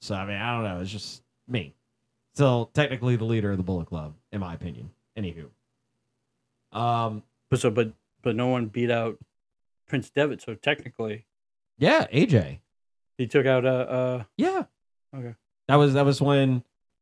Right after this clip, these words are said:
Speaker 1: Devitt left to go to N X T.
Speaker 2: Okay.
Speaker 1: A J beat him down, took over, and was like, "I run this show now." Same thing happened to A J when he left and Kenny took over.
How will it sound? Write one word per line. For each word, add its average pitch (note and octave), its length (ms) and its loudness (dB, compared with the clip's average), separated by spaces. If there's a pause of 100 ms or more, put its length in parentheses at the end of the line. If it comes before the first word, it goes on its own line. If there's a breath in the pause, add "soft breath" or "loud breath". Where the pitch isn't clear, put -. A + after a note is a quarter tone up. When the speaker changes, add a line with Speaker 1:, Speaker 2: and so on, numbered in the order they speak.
(540)
Speaker 1:
Devitt B2 440 2
left C3 420 0
to - 80 2
go A#2+ 140 4
to B2 120 2
N B2 100 -2
X C#3 240 -4
T. A2+ 380 -6 (800)
Speaker 2:
Okay. B2+ 260 -6 (280)
Speaker 1:
A A2 120 2
J A#2 180 6
beat B2 200 4
him C#3+ 100 0
down, B2 580 0 (100)
took B2 180 0
over, B2 240 2
and B2 80 2
was A2 100 0
like, A2+ 360 -2
"I A#2 420 -2
run A2+ 300 2
this G#2+ 140 0
show F#2+ 280 -2
now." D#2+ 80 -14 (1200)
Same G#2 220 -6
thing A2 180 -2
happened A#2+ 360 0
to A#2 120 -6
A A#2+ 160 -2
J B2 260 4
when A#2+ 200 4
he D#3+ 220 0
left G#2+ 400 -2 (100)
and B2+ 160 -6
Kenny C#3+ 300 -2
took F#2+ 240 -6
over. D#2+ 420 -8